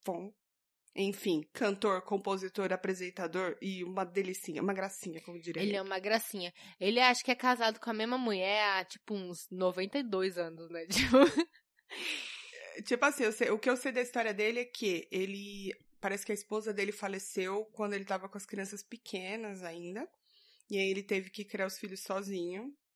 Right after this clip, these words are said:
Speaker 1: E aí depois eu não sei se ele casou e arrumou
Speaker 2: É,
Speaker 1: alguém, mas
Speaker 2: então,
Speaker 1: pelo
Speaker 2: eu
Speaker 1: que você tá
Speaker 2: acho,
Speaker 1: falando,
Speaker 2: eu
Speaker 1: sim,
Speaker 2: acho
Speaker 1: né?
Speaker 2: que sim. Acho que ele é casado há muito tempo com a mesma, com a mesma pessoa. Um guerreiro, né?
Speaker 1: É.
Speaker 2: <laughs>
Speaker 1: Coitado, né?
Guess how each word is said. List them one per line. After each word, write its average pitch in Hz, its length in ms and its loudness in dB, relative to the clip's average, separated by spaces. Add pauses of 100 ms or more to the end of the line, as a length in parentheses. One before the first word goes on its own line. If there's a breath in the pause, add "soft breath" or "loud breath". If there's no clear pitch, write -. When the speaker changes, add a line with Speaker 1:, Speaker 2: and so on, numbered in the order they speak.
Speaker 1:
E 190 160 -2
aí 185 140 -4
depois 185 360 -6
eu 202 80 -4
não 233 100 -6
sei 240 200 -4
se 208 100 -10
ele 185 100 -6
casou 180 320 -8
e 170 60 -8
arrumou 175 200 -6
Speaker 2:
É, 240 160 6
Speaker 1:
alguém, 247 120 4
mas 165 140 -4
Speaker 2:
então, 214 120 4
Speaker 1:
pelo 196 60 2
Speaker 2:
eu 196 100 2
Speaker 1:
que 196 60 4
você 196 100 4
tá 202 60 -4
Speaker 2:
acho, - 80 -8
Speaker 1:
falando, 175 180 -2
Speaker 2:
eu 196 100 2
Speaker 1:
sim, 202 60 4
Speaker 2:
acho 196 220 4
Speaker 1:
né? 175 100 -6
Speaker 2:
que 240 100 -10
sim. 202 300 -8
Acho 190 160 -8
que - 80 -6
ele 185 100 2
é 180 100 4
casado 185 320 -2
há 185 60 -2
muito 196 300 -10
tempo 175 420 -2
com - 120 -12
a 170 100 -6
mesma, 170 760 -10 (420)
com - 100 -16
a 165 40 -18
mesma 165 320 -14
pessoa. 156 560 -10 (680)
Um 190 80 -8
guerreiro, 190 480 0
né? 180 420 -12
Speaker 1:
É. 202 80 0
Speaker 2:
<laughs> 240 760 4
Speaker 1:
Coitado, 180 640 0
né? 185 180 -6